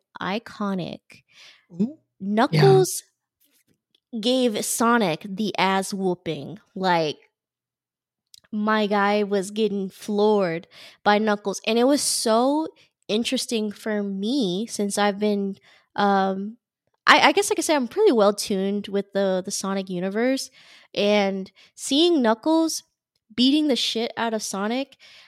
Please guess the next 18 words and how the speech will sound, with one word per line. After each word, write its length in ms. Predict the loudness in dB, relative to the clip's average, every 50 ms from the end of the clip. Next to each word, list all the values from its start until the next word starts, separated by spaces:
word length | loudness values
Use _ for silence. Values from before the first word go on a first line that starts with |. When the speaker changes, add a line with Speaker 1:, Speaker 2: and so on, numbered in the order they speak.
| _ _ _ _ _ _ _ _ _ _ 0
Speaker 1:
Now, 220 | 6 8 8 8 8
in 140 | 6 4 4
the 80 | 2
newer 280 | 4 4 4 6 4 4
games, 320 | 4 4 4 4 4 4
I 80 | 6 6
don't 180 | 6 4 2
think 180 | 2 -2 0 2
it 60 | 2
would 140 | 0 0 0
be 100 | -4 -6
possible, 560 | -6 -2 2 2 2 4 2 0 -4 -4 -4
but 200 | 0 2 4 6
I 60 | 6
remember 420 | 6 6 4 4 2 0 0 0 0
in 100 | 0 0
Sonic 420 | -2 -4 -2 -2 0 0 0 -2
three, 760 | -6 -10 -10 -8 -4 -4 -2 -2 -2 -2 -2 -4 -6 -8